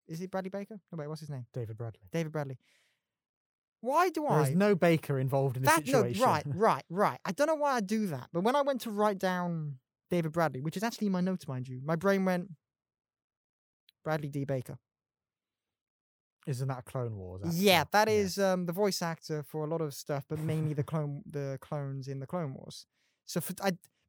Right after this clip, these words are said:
Speaker 1: that is just something that I ca-, it's, it's, I don't know why, but that's just something
Speaker 2: Is that
Speaker 1: that
Speaker 2: the only
Speaker 1: happens.
Speaker 2: Bradley you know? So it's
Speaker 1: Probably.
Speaker 2: just
Speaker 1: Probably.
Speaker 2: <laughs>
Speaker 1: Yes, I'm gonna say yes, but no. David Bradley playing William Hartnell,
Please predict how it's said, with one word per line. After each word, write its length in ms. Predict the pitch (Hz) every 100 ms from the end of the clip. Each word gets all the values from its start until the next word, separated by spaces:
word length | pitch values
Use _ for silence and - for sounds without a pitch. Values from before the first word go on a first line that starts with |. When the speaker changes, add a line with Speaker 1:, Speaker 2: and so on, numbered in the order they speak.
| -
Speaker 1:
that 160 | 214
is 120 | 208
just 200 | 202 196
something 440 | - 185 - 180 165
that 100 | 160
I 100 | 160
ca-, 160 | - -
it's, 200 | 165 -
it's, 320 | 175 156 -
I 100 | 160
don't 180 | 147 147
know 100 | 143
why, 300 | 160 185 185
but 60 | 175
that's 120 | 165
just 100 | 156
something 100 | 160
Speaker 2:
Is 60 | 151
that 100 | 160
Speaker 1:
that 0 |
Speaker 2:
the 140 | 156
only 300 | 147 156 143
Speaker 1:
happens. 0 |
Speaker 2:
Bradley 400 | 135 127 120 117 120
you 160 | 120
know? 340 | 117 117 101 90
So 180 | 370 359
it's 200 | 220 156
Speaker 1:
Probably. 0 |
Speaker 2:
just 380 | 131 151 - - _ _ _ _ _
Speaker 1:
Probably. 580 | - 196 160 135 127 123 -
Speaker 2:
<laughs> 140 | 147
Speaker 1:
Yes, 380 | 165 175 139 123
I'm 80 | 185
gonna 120 | 233
say 180 | - 214
yes, 440 | 196 151 123 - -
but 140 | 170
no. 260 | 202 147 123 _ _ _ _ _ _ _ _ _ _ _ _ _ _ _
David 520 | 190 214 175 165 202 - _ _ _ _ _ _
Bradley 560 | 175 185 143 139 170 170 _ _ -
playing 640 | 196 202 196 185 180 160 151
William 300 | 165 165 151
Hartnell, 500 | 165 151 156 50